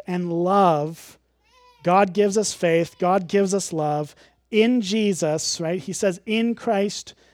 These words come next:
Jesus." These things are what overflow out of us and through us and with us as Jesus gives us grace. And this is exactly what Paul says in Ephesians chapter two,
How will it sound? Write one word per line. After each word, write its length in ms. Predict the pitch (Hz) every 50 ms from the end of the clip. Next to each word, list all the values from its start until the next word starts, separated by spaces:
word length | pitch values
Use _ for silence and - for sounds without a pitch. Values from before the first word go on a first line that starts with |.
| _ _ _
Jesus." 800 | 147 180 208 202 185 165 139 147 147 160 - - - - - - _ _ _ _ _ _ _ _ _ _ _ _ _ _ _ _ _ - _ _ _ _ -
These 400 | 147 147 202 220 240 240 - -
things 320 | - 240 233 220 214 190
are 200 | 240 220 202 208
what 220 | 196 196 196 190 190 -
overflow 720 | 196 214 220 226 254 247 - - - 233 220 208 208 214 -
out 240 | 185 196 208 214
of 140 | 226 214 190
us 240 | 196 190 185 - -
and 180 | 196 185 185 -
through 260 | - 214 220 220 202
us 220 | 190 185 175 - - -
and 220 | 185 180 180 175
with 180 | 180 208 - -
us 140 | 170 - - - - - _ _ _
as 320 | 202 202 208 220 196 165
Jesus 480 | 143 139 - 208 214 208 190 190 180 151
gives 360 | 143 135 180 185 190 170 165
us 380 | 175 165 139 139 - - - - _ _ _ _ _ _ _
grace. 520 | - 156 147 135 123 - - - - - - _ _ _ _ _ _ _
And 100 | 185 196
this 140 | 262 240 320
is 100 | 269 254
exactly 520 | 247 208 170 190 190 226 254 - - 226
what 180 | 180 170 160 -
Paul 200 | - 196 170 165
says 400 | - - 196 185 185 180 165 - -
in 340 | 180 180 170 170 165 160 170 -
Ephesians 640 | 170 175 165 - 175 180 190 196 175 175 165 156 -
chapter 400 | - 196 185 175 165 - - 160
two, 460 | 151 - - 240 254 240 208 202